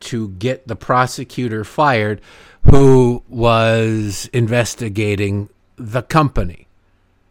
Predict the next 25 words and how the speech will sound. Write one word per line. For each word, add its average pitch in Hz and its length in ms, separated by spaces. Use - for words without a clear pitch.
We 135 100
know 147 220
that's 131 220
a 123 40
lie. 107 400
We 107 180
have 113 600
Obama 113 760
administration 110 840
officials 107 500
and 92 180
records 113 460
who 110 100
said 131 500
that 123 280
they 147 180
all 131 240
knew 143 240
it 127 120
was 120 120
a 120 60
massive 123 460
conflict 127 580
of 104 100
interest, 131 560